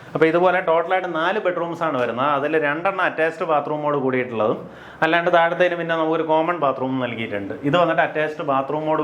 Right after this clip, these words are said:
കൂടിയിട്ടുള്ള റൂമാണ്. നമുക്ക് ഈ ഒരു കോമൺ സ്പേസിൽ നിന്ന് ഇങ്ങനെ ഒരു വലിയൊരു ബാൽക്കണിയിലേക്കുള്ള ആക്സസ് വരുന്നുണ്ട്. ഇത് നമ്മുടെ ബാൽക്കണി സ്പേസ് ആണ്. ദാ ഇവിടെ നോക്കിക്കഴിഞ്ഞാൽ ഇതാണ് നമ്മുടെ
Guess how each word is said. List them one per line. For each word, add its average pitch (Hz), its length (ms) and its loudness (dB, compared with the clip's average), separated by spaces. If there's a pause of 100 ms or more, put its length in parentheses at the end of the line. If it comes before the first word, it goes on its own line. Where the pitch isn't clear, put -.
കൂടിയിട്ടുള്ള 127 500 2
റൂമാണ്. 107 340 -6 (3000)
നമുക്ക് 165 240 4
ഈ - 80 8
ഒരു 196 120 2
കോമൺ 185 320 4
സ്പേസിൽ 208 400 2
നിന്ന് 175 220 0 (140)
ഇങ്ങനെ 170 220 2
ഒരു 170 120 2
വലിയൊരു 185 340 0
ബാൽക്കണിയിലേക്കുള്ള 165 840 0 (380)
ആക്സസ് 156 360 -2
വരുന്നുണ്ട്. 127 420 0 (360)
ഇത് 202 80 4 (100)
നമ്മുടെ 165 260 0
ബാൽക്കണി 160 340 0 (100)
സ്പേസ് 135 340 -4
ആണ്. 113 140 -4 (160)
ദാ 151 120 6
ഇവിടെ 143 140 2 (140)
നോക്കിക്കഴിഞ്ഞാൽ 143 520 -2
ഇതാണ് 139 260 0
നമ്മുടെ 131 200 0